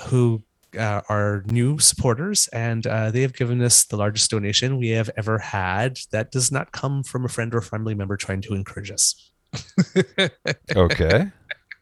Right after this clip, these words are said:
Speaker 1: So thank you very much, uh, Kit's Adrienne and Michelle. We, uh, really appreciate that. And, uh,
Speaker 2: Uh,
Speaker 1: that
Speaker 2: merci
Speaker 1: would be
Speaker 2: beaucoup, mes amis.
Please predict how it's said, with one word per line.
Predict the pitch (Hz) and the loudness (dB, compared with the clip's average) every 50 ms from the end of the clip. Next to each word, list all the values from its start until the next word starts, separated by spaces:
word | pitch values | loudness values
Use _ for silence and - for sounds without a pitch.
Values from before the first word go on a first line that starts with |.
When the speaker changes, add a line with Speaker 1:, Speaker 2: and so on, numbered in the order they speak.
| - - - - - - _ _ - 190 226 208 202 | -14 -14 -14 -14 -14 -18 _ _ -8 -4 0 0 0
Speaker 1:
So | - - - - 170 | 0 0 -2 0 -2
thank | 147 - - 139 123 - - | -2 -2 -2 -6 -6 -4 -6
you | 151 | -6
very | 131 131 135 131 147 160 | -2 0 2 2 4 4
much, | 156 139 127 139 175 - - - - - - - - - - - - | 4 4 4 2 2 2 0 -2 -2 -6 -16 -16 -14 -14 -16 -14 -10
uh, | 110 110 110 | -10 -10 -8
Kit's | - - 123 - - - | -4 -4 -2 -2 -2 -2
Adrienne | 117 107 120 120 117 117 117 | -2 -2 0 0 2 2 0
and | 117 113 113 | 0 0 -2
Michelle. | 113 - - 123 113 117 123 123 | -2 -2 0 0 0 0 0 0
We, | 113 110 104 104 101 | -2 -2 -2 -2 -2
uh, | 101 98 | -4 -4
really | 98 98 101 104 107 | -4 -4 -4 -4 -6
appreciate | 107 - 120 110 - - 117 117 123 - | -6 -4 -4 -4 -2 -2 -2 -2 -2 0
that. | 147 170 208 - _ _ _ - - - - - - - - - | -2 -2 -2 -4 _ _ _ -20 -20 -20 -18 -18 -18 -18 -12 -4
And, | - 139 139 139 87 | 0 2 4 6 6
uh, | 85 | 8
Speaker 2:
Uh, | 82 80 82 82 82 82 82 82 85 | 8 8 8 8 8 8 8 8 6
Speaker 1:
that | 87 85 101 | 6 6 6
Speaker 2:
merci | 107 110 - - | 6 6 6 4
Speaker 1:
would | 131 120 120 - | 4 4 4 2
be | - | 4
Speaker 2:
beaucoup, | 143 170 185 175 120 71 60 - | 4 4 6 6 4 2 2 -2
mes | 71 78 82 82 82 80 78 80 | -6 -4 -2 -2 0 0 2 2
amis. | 85 85 98 131 165 147 87 69 67 | 4 4 4 4 2 2 0 -2 -6